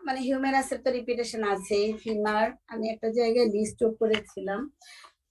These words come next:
তারপরে এক্সট্রিমিটিস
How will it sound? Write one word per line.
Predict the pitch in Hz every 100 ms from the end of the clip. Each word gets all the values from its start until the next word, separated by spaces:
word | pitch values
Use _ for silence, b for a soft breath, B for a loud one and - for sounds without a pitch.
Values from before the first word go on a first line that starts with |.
| _ _ _ _ _ _ -
তারপরে | 180 156 175 190 - - _ _ _ _ _ _ _ _ _ _ _ _ _ _ _ _ _ _ _ _ _ _ _ _ _ _
এক্সট্রিমিটিস | 247 - 302 277 277